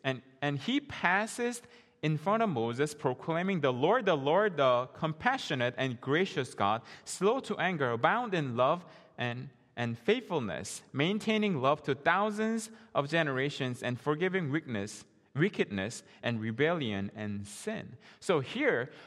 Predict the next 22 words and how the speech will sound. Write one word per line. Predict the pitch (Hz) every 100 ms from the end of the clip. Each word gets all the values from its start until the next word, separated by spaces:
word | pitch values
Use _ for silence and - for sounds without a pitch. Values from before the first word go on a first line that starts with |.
| -
Moses, | 156 285 254 139 127 - 120
God | 151 233 285
hides | - - 190 240 226 175
him | 156
in | 139
the | 131 120
cleft | - - - 190 208 -
of | 143 131
the | 123
rock, | 104 170 202 107 - - -
and | 151
he | 160 156
passes | - - 247 254 - 196 -
through. | - 233 156 - - - _ -
As | 151 226 247
he's | 247 190
passing | - - 254 254 - 208 185
through, | 214 262 147 135 214 - - -
it's | 180 180
not | 165 220 240
some | - 185 160 143
flash, | - - 170 190 240 247 - -